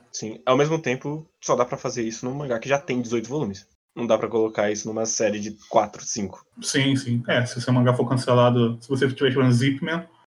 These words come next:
Speaker 2: você não vai conseguir fazer isso.
Speaker 1: Sim, mas é que, sei lá, pra mim,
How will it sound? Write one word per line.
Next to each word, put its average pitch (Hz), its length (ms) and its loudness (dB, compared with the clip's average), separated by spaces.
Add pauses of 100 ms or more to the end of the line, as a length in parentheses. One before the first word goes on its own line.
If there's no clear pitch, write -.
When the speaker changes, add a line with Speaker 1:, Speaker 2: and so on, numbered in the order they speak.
(280)
Speaker 2:
você - 140 -6
não 131 40 0
vai 131 100 0
conseguir 139 200 -4
fazer 151 340 0
isso. - 180 -16 (800)
Speaker 1:
Sim, 101 260 -6
mas 104 260 -4
é 127 160 2
que, 165 80 -2
sei 202 120 0
lá, 156 160 8 (260)
pra 120 140 2
mim, 143 340 -6